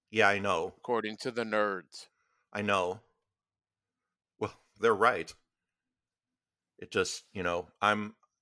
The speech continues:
Speaker 1: I'm a dilettante.
Speaker 2: I think it's fortunate that's one rabbit hole I haven't gone down yet.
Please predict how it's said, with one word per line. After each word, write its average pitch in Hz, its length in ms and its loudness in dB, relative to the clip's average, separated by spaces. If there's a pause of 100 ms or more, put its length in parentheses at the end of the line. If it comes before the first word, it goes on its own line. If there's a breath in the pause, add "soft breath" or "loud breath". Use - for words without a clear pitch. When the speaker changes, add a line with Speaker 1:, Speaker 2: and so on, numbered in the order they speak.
(400)
Speaker 1:
I'm 98 240 -4
a 87 320 -2
dilettante. 90 760 -6 (1900 soft breath)
Speaker 2:
I 127 60 -12
think 180 220 2
it's 147 140 -6
fortunate 160 640 -2
that's 135 300 -2
one 131 400 0
rabbit 123 400 2
hole 120 280 0
I 113 60 2
haven't 113 380 -2
gone 113 260 2
down 131 300 0
yet. 135 260 -2